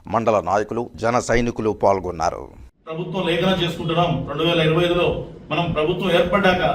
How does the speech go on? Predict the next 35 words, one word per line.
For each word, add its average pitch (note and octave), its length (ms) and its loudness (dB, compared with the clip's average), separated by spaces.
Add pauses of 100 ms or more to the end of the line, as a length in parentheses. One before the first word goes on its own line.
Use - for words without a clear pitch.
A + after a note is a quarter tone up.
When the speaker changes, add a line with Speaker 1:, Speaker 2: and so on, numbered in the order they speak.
(140)
Speaker 2:
ఓ C3+ 180 -6
మంచి E3 220 -4 (100)
పాలన F3 340 0
చేద్దామని E3 400 0
చెప్పారు. C#3+ 240 -2 (640)
కాబట్టి F3+ 200 4 (100)
ప్రతి F3 260 2
ఒక్కరు A3+ 260 4
కూడా G3+ 140 4 (360)
మార్చి F3+ 240 0 (100)
పద్నాలుగో F3+ 380 2 (100)
తారీఖు, E3 280 0 (440)
ఇప్పుడు C3+ 200 -10
చంద్రగిరి E3+ 380 0
నియోజకవర్గంలో E3+ 640 0
మన D#3 80 -4 (100)
పార్టీ E3+ 280 0
ఆఫీస్ E3 260 -2
ఉంది, D#3 180 -4
కేంద్ర D#3+ 180 0 (100)
కార్యాలయం D#3+ 320 0
ఇక్కడ D3+ 180 -2
ఉంది, D#3 140 -2 (440)
నాతో D#3 300 2
పాటు E3 260 2 (160)
ప్రతి D#3 220 -2
ఒక్క D#3+ 180 -4
మండలాధ్యక్షులు E3+ 680 2 (380)
ప్రతి D#3+ 220 2 (100)
ఒక్కరు F#3 300 4
కూడా F3 180 4
ఉంటారు E3+ 240 4
ఇక్కడ. D#3+ 160 0 (420)
మీరు D3+ 180 2
ఎవరైనా F#3 320 4